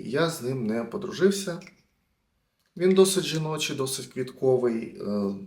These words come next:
здається, тут якісь іланг-іланг, якісь інші квіти. Чесно, не пам'ятаю, бо носив його на собі один або два рази. І з цим все. Моя історія з цим ароматом закінчилася. Він у мене стоїть, е,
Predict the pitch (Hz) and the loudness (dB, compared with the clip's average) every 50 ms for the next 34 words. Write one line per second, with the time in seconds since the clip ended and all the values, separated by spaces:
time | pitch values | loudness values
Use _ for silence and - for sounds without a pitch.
0 | - - 101 101 117 117 110 - - 98 - - - - 127 - - - - - | -16 -14 -10 -6 -4 -4 -4 -4 -6 -8 -10 -12 -12 -12 -12 -12 -12 -14 -14 -14
1 | - - - 123 131 131 127 131 - 127 131 143 147 139 - - - 202 - 202 | -10 -6 -4 -2 -2 -2 -4 -6 -4 -2 -2 -2 -2 -4 -6 -10 -10 -8 -8 -10
2 | - - - - - - - - - - 127 123 - - 107 - - - 131 120 | -10 -8 -8 -6 -6 -6 -6 -8 -12 -12 -12 -12 -10 -12 -14 -10 -8 -6 -6 -6
3 | - - 104 104 117 110 - 127 131 120 104 - 147 147 139 117 101 110 113 107 | -4 -4 -6 -4 -4 -4 -4 -4 -4 -4 -2 0 0 2 2 0 0 -4 -6 -6
4 | - - 117 104 120 - 208 - - - - 107 104 - - 95 101 98 - 104 | -6 -8 -6 -4 -4 -4 -2 -2 -4 -6 -6 -8 -8 -8 -8 -6 -6 -6 -2 -2
5 | 107 113 127 123 - - 104 101 107 101 98 104 107 101 107 107 - 165 175 180 | -4 -2 -4 -4 -4 -4 -4 -4 -4 -6 -4 -4 -4 -2 -4 -4 -4 -2 -2 -2
6 | 190 185 - - - - - - - - _ _ _ _ _ - 143 151 160 160 | -2 -4 -12 -20 -20 -20 -20 -20 -20 -20 _ _ _ _ _ -10 -6 -4 -4 -2
7 | 165 165 170 165 170 170 165 - - - - _ _ _ _ - _ - - - | -2 -2 -2 -2 -4 -4 -6 -6 -10 -16 -20 _ _ _ _ -20 _ -18 -16 -12
8 | - - 117 113 117 110 - - - - 80 85 - - - _ - - 101 104 | -12 -10 -8 -8 -8 -8 -8 -6 -6 -4 -4 -4 -6 -8 -14 _ -10 -4 0 0
9 | 107 104 101 - - 110 101 98 - - - 101 98 98 98 98 95 95 - 98 | 0 0 0 -2 -4 -2 -2 -2 -2 -4 -6 -2 0 2 2 2 0 0 -2 -4
10 | 98 98 107 104 - 139 - - 185 175 170 160 160 - 143 123 104 107 104 101 | -4 -4 -4 -6 -6 -6 -4 0 2 2 2 0 -2 -2 -4 -2 -2 -2 -2 -2
11 | 95 92 90 90 92 - - - 127 135 165 190 185 190 - - - - - - | -2 -2 -4 -8 -10 -10 -6 -4 -2 0 0 -2 -2 -4 -8 -12 -14 -16 -16 -14